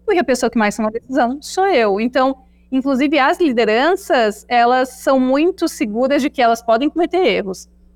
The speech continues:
O erro vem na tomada de decisão. Eu prefiro que tome uma decisão errada do que ficar em cima do muro. Então, é muito mais, tipo, ok, no medo a gente cresce, e aí entra o, o,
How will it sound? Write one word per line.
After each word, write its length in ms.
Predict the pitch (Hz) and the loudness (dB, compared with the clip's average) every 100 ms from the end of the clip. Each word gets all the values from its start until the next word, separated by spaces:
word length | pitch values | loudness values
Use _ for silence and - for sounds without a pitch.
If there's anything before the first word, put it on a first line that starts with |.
| - | -6
O 160 | 233 226 | 0 2
erro 320 | 254 302 294 | 2 2 2
vem 140 | 254 | 2
na 120 | 247 | 2
tomada 320 | 247 247 233 247 | 0 0 2 0
de 80 | |
decisão. 600 | 262 254 269 254 214 190 202 _ - | -2 -4 -4 0 0 0 -6 _ -6
Eu 100 | 233 | -2
prefiro 380 | 247 - 247 | -2 0 -2
que 80 | 233 | -4
tome 260 | - 240 233 | -2 0 2
uma 140 | 240 | 2
decisão 360 | 233 233 233 233 | 0 -2 -2 0
errada 440 | 226 233 220 240 | 0 2 2 2
do 80 | 254 | 0
que 160 | 269 277 | -2 -4
ficar 360 | 277 - 240 | -4 -2 0
em 60 | 233 | 0
cima 220 | 247 233 | 0 0
do 80 | 269 | 2
muro. 420 | 294 214 185 190 _ _ _ _ - | 2 0 -2 -6 _ _ _ _ -10
Então, 560 | 226 226 247 247 254 233 | -6 0 2 2 2 0
é 140 | 240 | 0
muito 400 | 233 262 359 370 | 2 2 0 0
mais, 300 | 339 247 233 | 0 2 -2
tipo, 240 | - 214 - | -4 -6 -4
ok, 460 | 214 - 226 202 - | -4 -2 0 0 0
no 180 | 240 | 2
medo 380 | 254 247 240 226 | 4 4 4 2
a 40 | 220 | 0
gente 260 | 233 220 | 0 -2
cresce, 520 | - 220 202 214 - 392 _ - | 0 2 2 0 -4 -8 _ -2
e 80 | 254 | 0
aí 320 | 262 285 339 | 2 2 2
entra 540 | 262 302 349 302 254 | 2 0 0 0 2
o, 240 | - 262 - | 0 -2 0
o, 440 | 262 254 240 226 | 0 2 2 -2